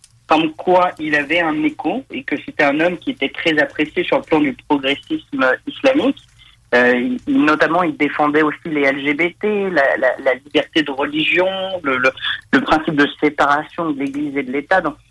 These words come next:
c'est quelqu'un qui vraiment dérangeait les plus extrémistes. Et, et j'ai lu, hein, même qu'en deux mille dix-sept,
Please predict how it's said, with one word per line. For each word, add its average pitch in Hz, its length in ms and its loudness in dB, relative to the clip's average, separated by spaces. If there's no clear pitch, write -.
c'est 170 100 -4
quelqu'un 214 380 -2
qui 190 180 -8
vraiment 185 480 0
dérangeait 175 680 -2
les 165 120 -6
plus 160 240 -8
extrémistes. 160 560 -6
Et, 147 280 0
et 143 100 2
j'ai 165 140 0
lu, 214 260 0
hein, 196 180 0
même 185 160 0
qu'en 160 220 2
deux 165 160 -2
mille 196 240 -4
dix-sept, 170 380 -2